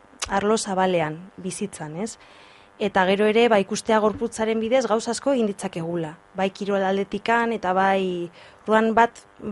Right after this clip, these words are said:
hori barneratzen duenean eta sentitzen dan, eh, integratzen duenean, ba, ia esatu, bueno, ba, behintzat, osea, gorputza gauza askotarako balio du eta hortik aurrera saiatuko naiz, bueno, hobetzen edo zaintzen pixka bat, edo, bueno, ze gero,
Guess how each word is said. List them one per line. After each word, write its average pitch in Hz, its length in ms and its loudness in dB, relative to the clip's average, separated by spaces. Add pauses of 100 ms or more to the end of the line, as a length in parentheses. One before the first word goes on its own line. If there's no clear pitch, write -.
(180)
hori 226 180 0
barneratzen 240 520 2
duenean 233 260 2
eta 180 140 -2
sentitzen 196 480 -4
dan, 220 160 0 (560)
eh, 165 400 -12 (360)
integratzen 240 540 6
duenean, 254 340 6
ba, 214 120 4
ia 214 160 4
esatu, 208 220 -4
bueno, 190 240 -2
ba, 170 200 -4
behintzat, 208 500 -4
osea, 196 280 -2
gorputza 226 540 0 (1080)
gauza 220 240 -2
askotarako 202 560 0
balio 196 380 2
du 254 140 0 (260)
eta 185 540 -2
hortik 226 400 -2
aurrera 240 340 4
saiatuko 226 460 0
naiz, 262 400 0 (360)
bueno, 165 220 -12
hobetzen 226 500 -4
edo 175 140 -4
zaintzen 175 420 -6
pixka 156 300 -8
bat, 254 380 4
edo, 180 260 -4
bueno, 175 180 -10 (140)
ze 175 180 -10
gero, 185 300 -2